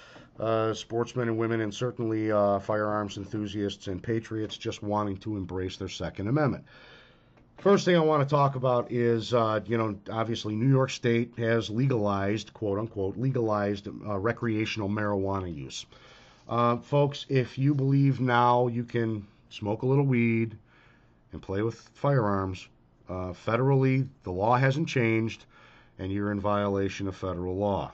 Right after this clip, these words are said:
Guns and drugs, like alcohol and drugs, they just don't mix. Uh, with the obvious difference being marijuana is federally illegal. It's still a Schedule One prohibited substance.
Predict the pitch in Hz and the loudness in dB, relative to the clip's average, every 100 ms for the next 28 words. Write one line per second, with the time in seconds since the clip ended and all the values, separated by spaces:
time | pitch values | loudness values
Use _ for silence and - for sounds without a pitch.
0 | - 85 101 107 104 113 104 107 107 101 | -12 -4 -2 -2 -4 -6 0 0 0 -2
1 | 98 101 110 117 135 117 117 117 113 101 | -2 -2 0 0 0 0 0 2 0 0
2 | 107 107 98 104 98 92 101 95 107 101 | 0 -2 -4 -4 -4 -2 -6 -4 -2 -2
3 | 90 104 135 - - - - - _ - | -2 0 -2 -4 -14 -18 -20 -20 _ -10
4 | 101 101 101 98 95 90 - - 104 101 | -4 0 0 -2 -6 -12 -20 -8 -6 -4
5 | 104 98 104 98 107 101 - 117 120 110 | -2 0 0 0 -2 -2 0 -2 0 -4
6 | 104 117 110 110 104 101 104 101 101 101 | -4 -2 0 0 -2 -2 0 0 0 0
7 | 104 107 101 92 - 107 107 107 104 107 | -2 -4 -4 -6 -4 -4 -2 -2 -2 -2
8 | 98 107 113 127 101 98 - 113 107 101 | -2 0 0 0 -2 -4 -2 0 0 -2
9 | - 113 104 107 101 107 104 101 107 107 | -4 -4 -2 -2 -2 -2 -4 -4 -4 -4
10 | 104 110 101 - 123 135 135 170 180 - | -2 -4 -6 -4 0 0 0 -2 -2 -8